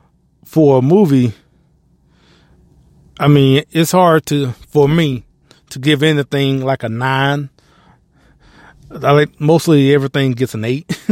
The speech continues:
<laughs> or, like, the only thing gets a nine or a ten. I don't even, I don't even think I ever gave anything like a five out of five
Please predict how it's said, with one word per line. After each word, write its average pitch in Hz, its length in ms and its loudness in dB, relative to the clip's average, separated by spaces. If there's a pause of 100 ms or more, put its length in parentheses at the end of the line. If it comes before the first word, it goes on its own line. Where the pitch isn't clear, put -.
(340)
<laughs> - 420 -20
or, 139 360 0 (400)
like, 147 160 -6 (240)
the 143 80 -6
only 165 160 2
thing 165 200 2
gets 151 180 0
a 143 60 0
nine 151 440 0
or 143 240 -2
a 117 60 -6 (240)
ten. 127 560 -4
I 147 80 -12
don't 175 220 -2
even, 147 180 -4 (140)
I 165 60 -2
don't 202 100 -2
even 180 100 -2
think - 200 -8
I 147 40 0
ever 143 400 0
gave 135 340 0
anything 135 300 -2
like 123 160 -10
a 107 60 -6
five 127 440 -2
out 117 140 -6
of 107 100 -10
five 117 440 -6